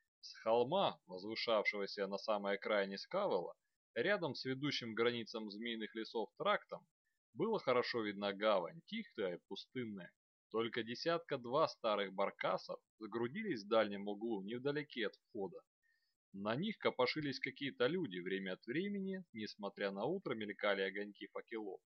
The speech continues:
К некроманту подошли император и Сиамни.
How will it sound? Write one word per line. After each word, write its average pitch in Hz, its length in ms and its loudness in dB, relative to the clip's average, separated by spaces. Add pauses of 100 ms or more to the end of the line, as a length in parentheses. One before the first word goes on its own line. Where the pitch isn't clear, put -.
(680)
К - 80 -20
некроманту 180 600 2
подошли 120 500 2
император 101 540 4
и 90 40 -2
Сиамни. 98 560 -4